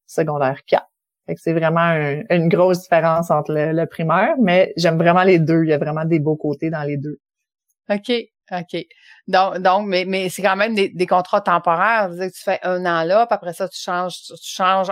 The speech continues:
Speaker 2: entre parenthèses d'emploi, tu restes enseignante, mais, mais tu changes, tu changes de place et tu changes de, de, de, de, de classe et de, de
Speaker 1: Ouais. Ben, en fait, c'est, j'enseigne depuis dix ans, donc depuis, j'aurais pu avoir mon poste à moi.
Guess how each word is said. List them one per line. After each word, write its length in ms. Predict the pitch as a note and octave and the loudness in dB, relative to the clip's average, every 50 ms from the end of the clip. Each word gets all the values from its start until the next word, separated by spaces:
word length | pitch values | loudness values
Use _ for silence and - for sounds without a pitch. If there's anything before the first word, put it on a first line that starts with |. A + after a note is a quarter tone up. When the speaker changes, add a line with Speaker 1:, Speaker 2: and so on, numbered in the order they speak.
| - | -4
Speaker 2:
entre 200 | - F3+ F3+ F3 | -4 -4 -4 -4
parenthèses 460 | - E3 E3+ E3+ E3 - F3 F3+ F3 | -6 -4 -4 -4 -2 -2 -2 -2 0
d'emploi, 520 | F3+ F3+ E3+ E3+ D#3 D3+ - E3+ F3+ A3+ C4 | 0 0 0 0 -2 -2 -2 -2 -2 -2 -4
tu 80 | - | -4
restes 160 | G3+ F#3 F3 F#3 | -6 -6 -6 -6
enseignante, 480 | F3 D#3+ - F3 E3+ E3+ F3+ A3 B3 B3 | -8 -6 -6 -6 -6 -6 -8 -8 -8 -8
mais, 100 | G#3+ F#3 E3+ - F#3 | -8 -8 -10 -10 -10
mais 160 | E3+ E3+ E3+ | -8 -8 -8
tu 120 | E3 - - | -8 -10 -10
changes, 500 | - F#3+ E3+ F3 F3 F3 E3+ E3 - _ - | -4 -2 -2 -2 -2 -4 -8 -12 -16 _ -16
tu 80 | - | -10
changes 280 | - F#3 F3 F3 F3 E3+ | -6 -4 -4 -2 -2 -4
de 60 | E3 | -4
place 400 | D3+ - E3+ F3 F#3 F#3+ F3 - - - | -4 -2 -2 -2 -2 -2 -6 -10 -14 -14
et 160 | - E3+ E3+ | -14 -14 -16
tu 120 | - - | -14 -12
changes 360 | - F3+ E3+ E3 E3+ E3+ E3 | -8 -6 -6 -6 -6 -8 -10
de, 180 | E3 D#3+ D#3 D#3 | -10 -12 -12 -10
de, 180 | D3+ D3+ C#3+ C#3+ | -10 -10 -10 -10
de, 240 | C#3+ C#3+ C#3 C3+ - - _ _ _ - - _ _ _ _ - | -8 -8 -8 -8 -8 -10 _ _ _ -20 -20 _ _ _ _ -4
de, 100 | F3+ F3 | -2 -2
de 160 | E3+ F3+ E3 | 0 0 -2
classe 580 | - - F#3 F3+ E3+ F3 F3+ F#3 F3+ E3 - | 0 0 0 0 2 2 2 0 0 -2 -6
et 80 | F#3 E3 | -10 -8
de, 140 | D#3 D3+ D#3 | -6 -8 -8
de 340 | D3+ D#3 D3+ D3 C#3+ C#3+ - - - - _ _ E3+ _ _ _ _ _ _ _ _ _ - | -6 -6 -6 -8 -8 -12 -14 -16 -20 -20 _ _ _ _ _ _ _ _ _ _ _ _ -6
Speaker 1:
Ouais. 280 | F#3 F3 F3+ F3+ F#3 - _ - | -2 0 2 2 0 0 _ 0
Ben, 120 | F3+ F3 - | 0 2 2
en 120 | F#3 F3+ | 2 2
fait, 200 | - - A3+ B3 | 4 4 4 4
c'est, 240 | B3 B3 G4+ F3+ - _ _ _ _ _ _ _ _ - | 4 2 0 0 -2 _ _ _ _ _ _ _ _ -10
j'enseigne 400 | - F3 F#3 E3 E3 - A3+ A#3 | -4 0 0 0 2 4 4 4
depuis 300 | A3+ G3+ - - - G3+ | 4 4 2 2 -2 -2
dix 180 | F3 F3 E3+ F3 | 0 0 2 2
ans, 160 | F#3 F#3+ F#3+ | 2 2 4
donc 340 | D#3+ D#3 D#3 D#3+ D#3 D3+ D#3 | 2 2 2 0 -2 -2 2
depuis, 520 | E3 F3+ F3 F3 - - - G3 A3 A#3 | 2 2 2 2 -2 -2 2 4 6 6
j'aurais 300 | A3+ G3 F3+ F3 F3 D#3+ | 6 6 6 6 4 2
pu 200 | E3 - A#3 A3+ | 2 2 2 4
avoir 260 | G3 E3+ E3 E3+ E3+ | 4 4 4 4 2
mon 200 | F3 F3 D#3+ D3+ | 2 2 0 0
poste 360 | D3 - F3+ F3 F#3 - - - | 0 0 0 0 0 0 -2 -2
à 100 | E3 D#3 | -2 -2
moi. 400 | D#3+ D#3+ D#3 D#3 D#3+ F3+ G3+ | -2 -4 -4 -2 -2 -4 -4